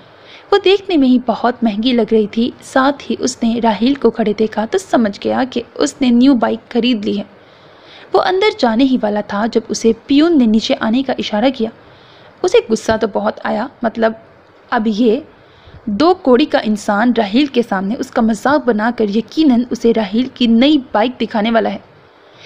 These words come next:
जिसकी वो तमाम लड़के बराबरी नहीं कर सकते। वो उसे खा जाने वाली निगाहों से देखता नीचे आ गया। "बोलो, क्या बकवास करनी है, क्यों बुलाया है मुझे?" वो पियून पर चढ़ दौड़ा। जब पियून ने घबराते हुए चाबी उसके हाथ पे थमा दी। "कोई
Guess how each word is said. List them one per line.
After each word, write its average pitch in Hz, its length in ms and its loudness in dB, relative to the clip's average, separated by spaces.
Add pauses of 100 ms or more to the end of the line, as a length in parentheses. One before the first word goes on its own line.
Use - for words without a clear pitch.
(180)
जिसकी 381 280 0
वो 392 100 2
तमाम 294 480 2
लड़के 226 280 0
बराबरी 214 460 0
नहीं 262 200 4
कर 330 100 2
सकते। - 320 -4 (160)
वो - 80 -6
उसे 330 180 -4 (120)
खा 277 200 0
जाने 254 220 0
वाली 220 180 0
निगाहों 214 360 0
से 254 140 0
देखता 220 400 0
नीचे 233 320 2
आ 214 180 -4
गया। - 220 -18 (640)
"बोलो, 320 200 4
क्या 349 180 0
बकवास 370 360 0
करनी 339 260 0
है, 349 100 0
क्यों 370 200 -2
बुलाया 349 240 4
है 302 80 4
मुझे?" 311 320 0 (640)
वो 403 60 4
पियून 370 340 2
पर 226 280 0 (200)
चढ़ 277 200 4
दौड़ा। 208 400 -2
जब 220 220 -2
पियून 269 220 2
ने 254 120 4
घबराते 214 480 -2
हुए 214 260 2
चाबी 233 460 0
उसके 320 220 -2
हाथ 208 280 0
पे 285 80 0
थमा 220 240 2
दी। - 140 -10 (920)
"कोई 339 160 2